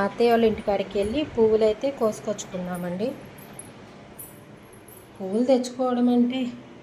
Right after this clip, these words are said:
చెట్లు కొంటే కోసుకొస్తా, లేదంటే పువ్వులు అమ్మిద్ది అనమాట. ఒక కవర్ అన్న కొనుక్కొచ్చుకోవడమే వెళ్ళి. కవర్ అయితే తెచ్చాను. పువ్వులు లేవంట చెట్టున, కాగడ మల్లెలు. ఇవి సర్లే అని కవరే కొనుక్కొచ్చాను.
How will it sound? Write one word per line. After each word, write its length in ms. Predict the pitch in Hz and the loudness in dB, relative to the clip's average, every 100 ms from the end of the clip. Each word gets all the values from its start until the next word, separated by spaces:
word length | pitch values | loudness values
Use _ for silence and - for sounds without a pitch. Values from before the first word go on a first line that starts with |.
| - - - - - - - | -20 -20 -20 -20 -20 -16 -4
చెట్లు 260 | 170 - 175 | -4 -2 0
కొంటే 180 | 254 269 | 2 2
కోసుకొస్తా, 460 | 240 233 226 220 285 262 | 0 0 -6 -6 -4 0
లేదంటే 400 | 226 220 226 220 294 294 | 0 2 -2 0 -2 2
పువ్వులు 240 | 262 247 | 4 4
అమ్మిద్ది 260 | 226 190 185 | 2 -2 -4
అనమాట. 280 | 185 185 220 277 | -4 -4 -4 -2
ఒక 40 | 294 226 | -2 0
కవర్ 200 | 214 208 | 0 -2
అన్న 160 | 214 240 | -4 -4
కొనుక్కొచ్చుకోవడమే 760 | 220 208 196 - - 185 180 170 | -6 -4 -6 -6 -8 -8 -6 -8
వెళ్ళి. 200 | 170 170 - - - - - _ _ _ - | -8 -12 -12 -16 -18 -20 -20 _ _ _ 8
కవర్ 200 | 226 220 | 10 10
అయితే 160 | 208 208 202 | 8 4 2
తెచ్చాను. 560 | 196 - 208 190 190 277 330 - | 0 0 0 2 2 0 -2 2
పువ్వులు 340 | 226 214 226 233 | 4 6 4 4
లేవంట 400 | 208 190 202 185 180 - | 2 2 -2 -2 -4 -2
చెట్టున, 320 | 180 - 190 233 339 - - | -4 -2 -4 -2 -4 -8 -2
కాగడ 280 | 196 196 202 196 | 0 2 0 0
మల్లెలు. 360 | 185 180 185 220 311 277 | -2 -2 -2 -2 0 0
ఇవి 100 | 208 | 0
సర్లే 260 | 202 196 226 | -2 0 0
అని 100 | 226 226 | 0 0
కవరే 260 | 208 202 208 208 | 2 2 0 -2
కొనుక్కొచ్చాను. 760 | 196 190 202 190 190 185 226 | -4 -4 -6 -6 -8 -6 -4